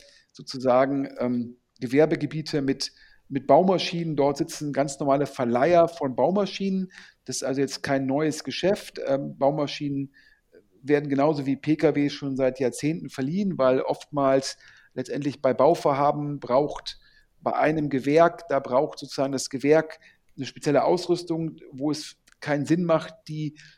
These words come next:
die ganze Zeit selbst vorzuhalten, sondern die, die leiht man sich dann für zwei Tage.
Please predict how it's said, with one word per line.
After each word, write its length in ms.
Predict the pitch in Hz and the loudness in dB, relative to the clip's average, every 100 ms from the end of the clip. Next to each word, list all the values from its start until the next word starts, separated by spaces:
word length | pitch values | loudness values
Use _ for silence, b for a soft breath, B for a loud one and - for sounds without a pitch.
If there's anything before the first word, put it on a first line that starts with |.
| B 143 | B -4
die 80 | |
ganze 260 | 143 156 156 | 2 2 2
Zeit 200 | 160 139 | -2 2
selbst 280 | 147 147 - | 2 2 0
vorzuhalten, 580 | 202 196 170 160 170 143 | 0 0 4 6 6 2
sondern 340 | 139 139 147 | -2 -2 -6
die, 180 | 147 - - | -14 -14 -2
die 80 | |
leiht 280 | 139 151 170 | 6 6 6
man 100 | 175 | -2
sich 120 | 160 | -4
dann 180 | - 160 | -4 -4
für 160 | - 156 | -4 -8
zwei 240 | - 131 | -2 -2
Tage. 520 | 131 139 165 214 233 | 0 2 4 4 0